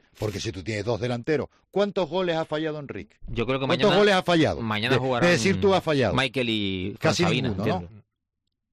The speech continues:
Speaker 2: Entiendo.
Speaker 1: No, es la pregunta.
Speaker 2: Sí.
Speaker 1: Yo no, hice una pregunta.
Speaker 2: Sí, sí, sí, que
Speaker 1: ¿Cuántos goles ha fallado Enrique?
Speaker 2: No ha tenido,
Speaker 1: Goles.
Speaker 2: no ha tenido muchas ocasiones,
Speaker 1: Nada.
Speaker 2: ¿no?
Speaker 1: Cero. ¿De Miguel cuántos goles ha fallado? Es decir, tú.
Speaker 2: Bueno, alguno más,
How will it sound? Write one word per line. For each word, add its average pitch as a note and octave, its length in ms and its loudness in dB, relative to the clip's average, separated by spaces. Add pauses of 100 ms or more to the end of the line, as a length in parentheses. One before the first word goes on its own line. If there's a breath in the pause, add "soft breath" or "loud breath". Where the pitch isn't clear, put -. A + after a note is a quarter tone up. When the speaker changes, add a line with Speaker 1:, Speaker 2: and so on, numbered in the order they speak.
(600)
Speaker 2:
Entiendo. G#2 340 -4
Speaker 1:
No, F#3 100 2
es D#3+ 60 0
la D3 100 0
pregunta. D3 400 -8
Speaker 2:
Sí. A2+ 280 -2
Speaker 1:
Yo G#2 160 -10
no, G2+ 220 -12
hice F2+ 280 -16
una D#2+ 100 -16
pregunta. C2 280 -12
Speaker 2:
Sí, E3 40 -2
sí, F3 140 -2
sí, A#3 160 -6
que D3+ 120 -6
Speaker 1:
¿Cuántos B2+ 400 -2
goles D3+ 200 4
ha C#3+ 40 0
fallado D3 260 -2
Enrique? G#2+ 260 -8 (200)
Speaker 2:
No F2+ 180 -6
ha G#2+ 40 -2
tenido, A2 260 0
Speaker 1:
Goles. E3+ 300 2
Speaker 2:
no A2 200 -2
ha - 20 -2
tenido A#2 200 -2
muchas A2 200 -2
ocasiones, F#2+ 360 -4
Speaker 1:
Nada. C3 160 -2
Speaker 2:
¿no? - 60 -18 (380)
Speaker 1:
Cero. A#2+ 280 -2 (540)
¿De G#2 180 -4
Miguel C3+ 300 0
cuántos F#3+ 300 2
goles E3+ 240 2
ha C#3 80 0
fallado? F2+ 400 -4 (280)
Es F#2 100 -8
decir, G2 200 -8
tú. D#2 260 -14
Speaker 2:
Bueno, G#2+ 220 -4
alguno F#2 220 -2
más, F2+ 180 -6